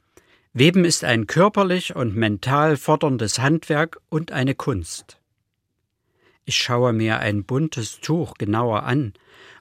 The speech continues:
und staune über die komplexe Struktur und Schönheit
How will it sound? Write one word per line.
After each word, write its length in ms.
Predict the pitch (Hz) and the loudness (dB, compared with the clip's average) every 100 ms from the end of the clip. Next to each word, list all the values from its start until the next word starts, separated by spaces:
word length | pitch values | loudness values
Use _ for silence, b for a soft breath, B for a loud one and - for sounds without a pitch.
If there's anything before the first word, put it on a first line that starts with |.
| - | -4
und 160 | 113 | -2
staune 540 | - - 147 196 165 107 | 0 2 4 4 4 2
über 240 | 120 110 | -2 -4
die 100 | 101 | -6
komplexe 560 | - 120 113 151 - 139 | -2 -2 0 0 0 -4
Struktur 680 | - - - - - 202 185 | -4 -6 -6 -8 -4 0 0
und 180 | 139 104 | 0 -2
Schönheit 720 | - 156 175 147 143 143 | 2 2 2 0 -2 -4